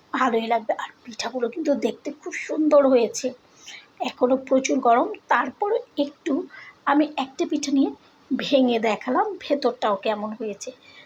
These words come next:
ভেতরটাও খুব ভালো হয়েছে, চিনিও পারফেক্ট আছে। তবে হ্যাঁ, তালের পিঠা তৈরি করার সময় কিন্তু আপনারা গুড়টা অ্যাভয়েড করবেন। গুড় দিলে কিন্তু সে তালের যে একটা নিজস্ব বৈশিষ্ট্য আছে, একটা সেন্ট আছে,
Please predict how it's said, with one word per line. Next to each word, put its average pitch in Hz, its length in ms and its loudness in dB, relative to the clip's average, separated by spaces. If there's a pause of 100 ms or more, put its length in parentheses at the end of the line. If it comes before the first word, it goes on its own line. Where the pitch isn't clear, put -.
(180)
ভেতরটাও - 480 -6
খুব 262 240 -4
ভালো 285 300 2
হয়েছে, 294 460 0 (480)
চিনিও 240 440 2
পারফেক্ট 254 520 0
আছে। 277 160 0
তবে 262 280 2
হ্যাঁ, 226 220 -4 (160)
তালের 254 340 0
পিঠা 320 200 0 (100)
তৈরি 302 220 0
করার 359 220 -2
সময় 359 220 -4
কিন্তু 349 180 -4 (360)
আপনারা 330 400 2
গুড়টা 285 600 2 (540)
অ্যাভয়েড 208 460 0
করবেন। 226 300 -6 (500)
গুড় 277 360 4
দিলে 311 260 4
কিন্তু 277 360 0
সে 294 160 0 (200)
তালের 240 420 2
যে 294 120 0
একটা 277 240 2
নিজস্ব 233 540 0 (600)
বৈশিষ্ট্য 262 600 2
আছে, 294 280 0
একটা 294 260 -2
সেন্ট 240 480 0
আছে, 254 240 0